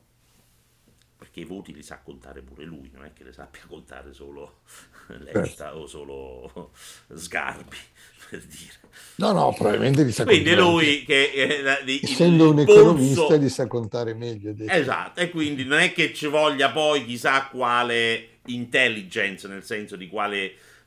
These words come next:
Speaker 1: eh, capacità di, ehm, andare a scoprire segreti. È un segreto di Pulcinella il fatto che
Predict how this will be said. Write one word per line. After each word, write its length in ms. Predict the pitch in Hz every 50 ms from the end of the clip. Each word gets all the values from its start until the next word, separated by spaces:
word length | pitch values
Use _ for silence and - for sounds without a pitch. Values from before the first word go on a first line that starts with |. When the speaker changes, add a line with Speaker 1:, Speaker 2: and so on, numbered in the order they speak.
| _
Speaker 1:
eh, 600 | - 92 95 95 95 92 90 90 90 87 87 90 87
capacità 880 | - - 95 - 107 107 104 - - 104 92 _ 120 113 110 107 104 101
di, 540 | 95 85 82 95 98 101 101 98 95 95 _ _
ehm, 760 | 85 87 87 85 85 85 85 85 85 85 82 80 85 80 -
andare 440 | - 87 92 92 87 92 92 95 95
a 40 | 92
scoprire 500 | 92 - _ 95 87 87 101 95 90 90
segreti. 680 | 85 - 90 85 85 92 92 85 73 - _ - - _ _ _ _ _ _ _
È 120 | - 139
un 160 | 123 107 104
segreto 400 | - - 127 123 131 117 95 95
di 100 | 98 107
Pulcinella 680 | 104 113 120 127 120 - - 170 135 101 90 98 123 185
il 100 | 233 247
fatto 400 | - - - - - - _ 208
che 240 | 185 151 - - _